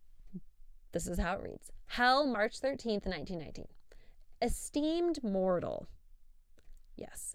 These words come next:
"Esteemed mortal, they have never caught me, and they never will. They have never seen me, for I am invisible, even as the ether which surrounds your earth.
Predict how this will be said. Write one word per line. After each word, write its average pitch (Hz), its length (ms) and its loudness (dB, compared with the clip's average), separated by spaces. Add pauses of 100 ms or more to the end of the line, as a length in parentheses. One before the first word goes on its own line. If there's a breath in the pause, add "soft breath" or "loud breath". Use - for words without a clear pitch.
"Esteemed 262 480 2
mortal, 185 480 2 (360 loud breath)
they 220 200 8
have 285 240 2
never 233 400 4
caught - 320 -4
me, - 320 -6 (220)
and 190 120 0
they 208 100 4
never 190 300 2
will. 160 360 0 (580 soft breath)
They 196 120 6
have 196 120 8
never 190 300 4
seen 277 440 2
me, - 320 -4 (180)
for 196 260 0
I 175 140 2
am 202 140 0
invisible, 202 640 0 (480)
even 269 320 2
as 220 260 -4
the - 180 -4
ether 185 440 0
which 175 180 -2
surrounds 170 640 -2
your 175 140 -2
earth. - 440 -2